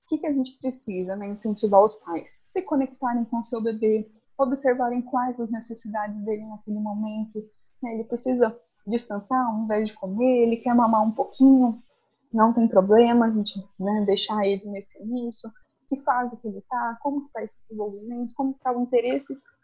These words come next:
intrínseco, interno dele pro comer, como que tá a minha relação como pai, como mãe, com os alimentos,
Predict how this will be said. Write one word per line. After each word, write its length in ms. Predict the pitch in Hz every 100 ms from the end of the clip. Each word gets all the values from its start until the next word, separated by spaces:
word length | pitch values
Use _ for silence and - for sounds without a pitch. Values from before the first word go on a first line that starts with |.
| -
intrínseco, 840 | 254 277 247 277 320 294 220 -
interno 600 | 247 285 277 294 320 262 220
dele 360 | 220 214 214 _ _
pro 120 | - 220
comer, 540 | 220 214 240 247 254 254 - - _
como 260 | - 330 330
que 100 | 277
tá 180 | 277 240
a 40 |
minha 360 | 247 247 294 330
relação 560 | 240 220 214 - 233 233
como 240 | 208 196
pai, 260 | - 214 -
como 300 | - 196 214
mãe, 260 | 262 254 240
com 260 | 247 233
os 100 | 220
alimentos, 680 | 208 220 202 160 160 185 -